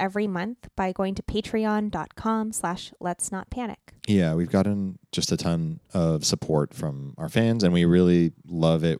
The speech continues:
Speaker 2: when you support the show. It's amazing for us. It keeps us going.
Speaker 1: It's true. And we do literally high five every time a new one of you joins.
Speaker 2: I do, yeah.
Speaker 1: It's a fact.
Speaker 2: Maggie gets mad at me sometimes because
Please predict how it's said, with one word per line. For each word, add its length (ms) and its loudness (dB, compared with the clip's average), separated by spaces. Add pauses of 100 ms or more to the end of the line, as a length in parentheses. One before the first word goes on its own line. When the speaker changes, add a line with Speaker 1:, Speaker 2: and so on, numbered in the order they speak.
Speaker 2:
when 220 -4
you 80 -4
support 340 0
the 60 -4
show. 320 0 (320)
It's 380 -6
amazing 400 -6
for 180 -4
us. 100 -6
It 60 -10
keeps 200 -6
us 120 -6
going. 320 -4 (160)
Speaker 1:
It's 160 0
true. 240 2
And 200 0
we 140 2
do 400 4
literally 540 4
high 200 2
five 480 -2
every 220 -2
time 220 -2
a 20 0
new 160 2
one 160 2
of 100 0
you 120 0
joins. 220 -2
Speaker 2:
I 60 2
do, 440 4
yeah. 220 2 (120)
Speaker 1:
It's 100 -10
a 40 -2
fact. 480 -4
Speaker 2:
Maggie 480 4 (180)
gets 180 -2
mad 220 4
at 60 0
me 80 -2
sometimes 540 0
because 420 -2